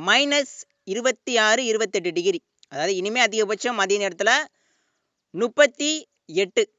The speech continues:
அது கூட தொடாதான்னு நினைக்கிறேன். அதிகபட்சம் முப்பத்தி ஆறு, முப்பத்தஞ்சு, அதிகபட்சம் போனா முப்பத்தி ஒன்பது.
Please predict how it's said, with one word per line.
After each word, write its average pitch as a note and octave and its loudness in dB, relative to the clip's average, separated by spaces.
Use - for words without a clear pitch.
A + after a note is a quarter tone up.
அது D3+ -8
கூட G#3 -2
தொடாதான்னு G3 0
நினைக்கிறேன். G3 -2
அதிகபட்சம் G#3 -4
முப்பத்தி A3+ -2
ஆறு, A3+ 4
முப்பத்தஞ்சு, G3+ -4
அதிகபட்சம் A3 -2
போனா A3+ -2
முப்பத்தி G3 -4
ஒன்பது. D#3+ -4